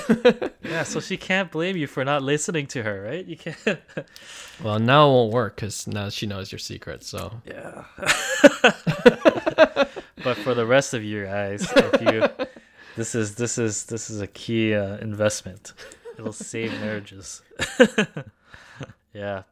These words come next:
Speaker 2: but no, seriously, if you, you should definitely check something out,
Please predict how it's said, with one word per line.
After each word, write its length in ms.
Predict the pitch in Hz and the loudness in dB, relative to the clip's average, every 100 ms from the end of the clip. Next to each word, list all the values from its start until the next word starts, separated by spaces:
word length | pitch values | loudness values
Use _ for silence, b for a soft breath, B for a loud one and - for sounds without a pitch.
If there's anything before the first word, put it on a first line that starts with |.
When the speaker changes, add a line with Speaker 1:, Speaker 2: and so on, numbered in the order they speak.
| _ | _
Speaker 2:
but 420 | 113 120 120 - | 0 2 0 -2
no, 160 | 156 160 | 0 2
seriously, 520 | - 165 175 123 113 | 2 -2 -2 0 2
if 180 | 110 131 | 0 -2
you, 420 | 127 131 131 131 | -4 -4 -4 -6
you 80 | 120 | -8
should 220 | - 131 | -6 -6
definitely 420 | 117 127 - 127 | 0 0 0 -6
check 240 | 120 - 117 | -4 -6 -6
something 300 | 131 117 110 | -6 -6 -6
out, 240 | 107 104 | -6 -6